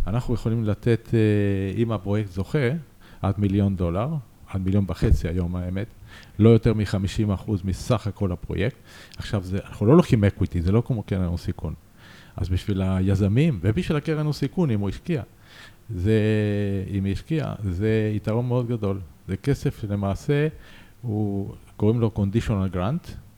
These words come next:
למה conditional? למה לא grant? כי אם יש הצלחה, יש החזרים.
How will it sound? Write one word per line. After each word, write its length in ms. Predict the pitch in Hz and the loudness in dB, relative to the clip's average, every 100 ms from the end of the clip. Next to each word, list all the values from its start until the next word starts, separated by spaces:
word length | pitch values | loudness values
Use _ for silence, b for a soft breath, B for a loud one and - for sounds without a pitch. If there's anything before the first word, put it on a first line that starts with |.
| - - | -20 -10
למה 260 | 85 101 107 | -6 -4 -4
conditional? 600 | 92 87 107 151 170 180 196 - | -2 0 0 0 0 -2 -4 -6
למה 180 | 98 98 85 | -4 -2 -4
לא 160 | 82 90 | -6 -4
grant? 280 | 107 185 - B B B - | -2 -2 -6 B B B -12
כי 360 | - 95 95 - - | -6 -4 -4 -6 -10
אם 300 | 98 110 139 | -2 0 0
יש 220 | 120 113 - | 0 -2 -4
הצלחה, 460 | - 110 - 190 | -4 -6 -4 -2
יש 220 | 135 110 | 0 -2
החזרים. 460 | 110 90 95 90 | -4 -6 -6 -6